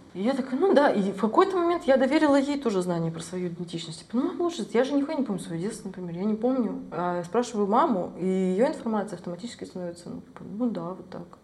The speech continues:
Вот. Поэтому это тоже как бы часть всего. И тут я понимаю, что, ну, не было никакой иной возможности, кроме как вот просто взять и переехать, чтобы докопаться элементарно до этого,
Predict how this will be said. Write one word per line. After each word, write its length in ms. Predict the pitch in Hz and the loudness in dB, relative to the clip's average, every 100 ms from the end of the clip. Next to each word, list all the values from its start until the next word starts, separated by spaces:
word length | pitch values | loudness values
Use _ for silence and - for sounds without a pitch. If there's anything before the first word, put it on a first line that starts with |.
| _ - | _ -20
Вот. 400 | 190 175 - - 226 190 _ _ | -16 -14 -14 -16 -20 -20 _ _
Поэтому 320 | - 170 180 | -16 -12 -8
это 140 | 180 202 | -8 -6
тоже 240 | 214 190 | -6 -6
как 160 | - - | -8 -12
бы 180 | - - | -14 -14
часть 320 | - - - - _ - - - - - - _ _ - - 175 | -14 -14 -16 -20 _ -20 -20 -20 -20 -20 -20 _ _ -20 -20 -14
всего. 420 | - 185 165 160 - | -8 -6 -4 -6 -8
И 240 | - 180 185 | -6 -4 -4
тут 300 | 220 - 208 | -6 -8 -4
я 160 | 196 | -4
понимаю, 300 | 196 202 240 262 | -2 -2 0 -2
что, 180 | - | -6
ну, 120 | 190 196 | -6 -2
не 140 | 220 | -2
было 140 | 220 190 | -2 -4
никакой 540 | 185 190 208 214 180 | -4 -6 -2 0 0
иной 200 | 175 175 | -2 -4
возможности, 440 | 165 175 233 - | -4 -4 -4 -6
кроме 220 | 190 180 175 | -10 -8 -6
как 160 | 180 | -8
вот 100 | - | -8
просто 240 | - - 165 | -16 -12 -6
взять 200 | 175 175 | -6 -6
и 40 | |
переехать, 420 | - 175 254 254 220 | -6 -2 0 -2 -8
чтобы 720 | - 190 190 185 180 175 165 - | -10 -8 -4 -2 -2 -4 -6 -6
докопаться 760 | 180 175 170 185 196 190 - | -6 -4 -2 4 4 2 -2
элементарно 560 | 165 165 165 165 156 151 151 | -4 -4 -4 -2 -4 -4 -8
до 80 | 156 | -6
этого, 400 | 135 - - | -8 -8 -12